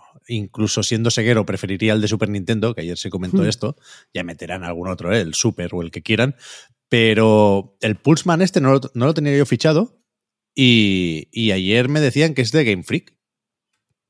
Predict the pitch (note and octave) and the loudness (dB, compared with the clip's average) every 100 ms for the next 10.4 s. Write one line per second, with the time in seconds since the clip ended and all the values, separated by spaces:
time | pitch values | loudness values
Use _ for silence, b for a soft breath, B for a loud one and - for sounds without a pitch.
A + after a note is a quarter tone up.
0 | _ _ F#2+ F2+ E2+ D#2 D#2 D#2 D#2 F2 | _ _ -8 -6 -6 -10 -16 -20 -18 -18
1 | - _ G2+ F2+ G#2 A2+ C3 A2+ F2+ F2+ | -18 _ -10 -2 0 4 2 2 -4 -8
2 | E2 - - - G2+ F#2+ C3+ A#2+ F2 F2 | -8 -10 -10 -10 -8 -4 -4 -6 -12 -10
3 | G#2+ F#2+ F#2 G#2 B2 C#3+ G#2 G2 A#2+ E3 | -10 -8 -8 -6 -6 -8 -10 -10 -10 -12
4 | - F2 G2+ G#2+ G#2 A#2 - B B B | -16 -16 -12 -10 -4 -4 -6 B B B
5 | G#2+ G2+ - C3 A2+ G#2 _ _ F#2 F2 | -8 -6 -2 -2 -2 -6 _ _ -10 -10
6 | - - G2 G2+ A2 F#2+ B2 A2+ - A2 | -12 -6 -6 -2 -2 0 2 0 -2 -4
7 | A#2+ C#3 G#3+ G#3+ - E2+ F2+ A2+ G#2 F#2+ | -2 0 -2 -6 -14 -8 -6 -2 -2 -2
8 | F2 B B B C3+ G#2+ G#2 C3 B2+ E3 | -6 B B B -6 -4 -2 -2 -2 -6
9 | - b b b C3+ A#2 C#3 C#3+ D3+ - | -12 b b b -6 0 0 2 0 2
10 | F3+ C#3+ D#3 | -2 0 -8